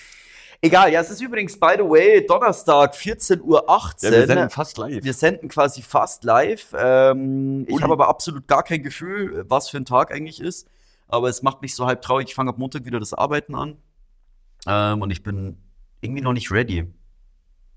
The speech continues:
Speaker 2: Bei mir ging der Ernst des Lebens schon gestern los. Ich muss nämlich, die verfickte Uni verlangt einmal, seitdem ich dort drauf bin, dass ich irgendwas dafür tue. Und das ärgert mich.
Speaker 1: Also, ja.
Speaker 2: Ja, das, ähm, hat mich, hat mich tatsächlich genervt.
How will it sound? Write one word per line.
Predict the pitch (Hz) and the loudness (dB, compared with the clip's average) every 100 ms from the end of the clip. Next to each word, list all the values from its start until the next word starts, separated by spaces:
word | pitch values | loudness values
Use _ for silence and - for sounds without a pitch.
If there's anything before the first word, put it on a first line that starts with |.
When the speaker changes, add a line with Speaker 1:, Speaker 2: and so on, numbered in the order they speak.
| _ _ _ _ | _ _ _ _
Speaker 2:
Bei | - 95 | -8 -4
mir | 101 | -4
ging | 101 107 | -2 0
der | 104 | 0
Ernst | 95 104 | 0 -4
des | - | -4
Lebens | 104 101 | -4 -4
schon | - 95 | -4 -2
gestern | 92 - 85 | -2 -2 -4
los. | 85 95 | -4 -6
Ich | 95 | -10
muss | 92 95 98 | -12 -12 -10
nämlich, | 92 90 _ _ - | -10 -12 _ _ -20
die | 92 | -20
verfickte | - 101 - - - 190 - | -20 -16 -8 -4 -2 0 2
Uni | 180 151 147 156 _ _ _ _ | 2 2 -2 -4 _ _ _ _
verlangt | - 110 117 - | -2 -2 -2 0
einmal, | 165 180 165 156 160 165 165 _ _ | 2 4 4 6 4 2 -4 _ _
seitdem | 123 110 123 | -8 -4 -6
ich | 123 | -2
dort | 120 117 | -2 0
drauf | 110 127 | 0 -2
bin, | 104 | -2
dass | 101 101 | -6 -6
ich | - - | -10 -2
irgendwas | 220 226 175 151 | 2 4 4 2
dafür | 156 135 127 | 2 -2 -4
tue. | - 139 | -12 -12
Und | 127 _ _ _ | -12 _ _ _
das | 92 | -20
ärgert | - - - | -20 -20 -20
mich. | _ _ _ _ _ _ _ _ _ _ | _ _ _ _ _ _ _ _ _ _
Speaker 1:
Also, | 98 85 | -6 -4
ja. | 80 82 92 _ _ _ | -4 -4 -6 _ _ _
Speaker 2:
Ja, | 101 110 - - 101 - | 2 4 2 -6 -18 -8
das, | 110 - - - | -8 -8 -10 -2
ähm, | 104 101 101 101 101 98 _ _ _ _ _ _ - | 0 2 0 -4 -8 -12 _ _ _ _ _ _ -6
hat | 151 - | -6 -2
mich, | 165 151 139 | -6 -6 -8
hat | 127 - | -10 -10
mich | 127 | -12
tatsächlich | - 139 139 131 - | -12 -10 -8 -10 -8
genervt. | 123 98 95 | -4 -4 -4